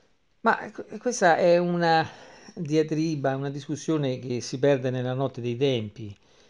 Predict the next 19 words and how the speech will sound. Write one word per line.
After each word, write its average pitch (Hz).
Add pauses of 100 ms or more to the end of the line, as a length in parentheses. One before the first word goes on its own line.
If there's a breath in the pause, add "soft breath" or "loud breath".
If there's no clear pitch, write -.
(380 soft breath)
Erano 147 (100)
scuole 185
di 143
pensiero 147
diverse, 139
anche 131
ne-, 123
nell'antichità 127
c'erano 120
queste 120
scuole 117
di 123
pensiero 123
diverse. 120 (800 soft breath)
Eh, 120
chi, 139
e 127
quindi, 135
mm, 117